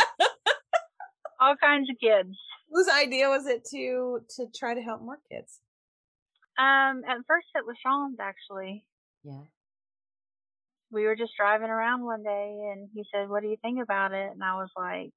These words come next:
Speaker 1: "Are you sure?" <laughs> 'Cause it wasn't something that I would think that he would be four,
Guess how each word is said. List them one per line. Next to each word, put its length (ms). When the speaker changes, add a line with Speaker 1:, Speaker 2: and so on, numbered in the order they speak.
Speaker 1:
"Are 80
you 140
sure?" 380
<laughs> 760
'Cause 120
it 140
wasn't 380
something 320
that 120
I 140
would 180
think 260
that 100
he 180
would 220
be 560
four, 540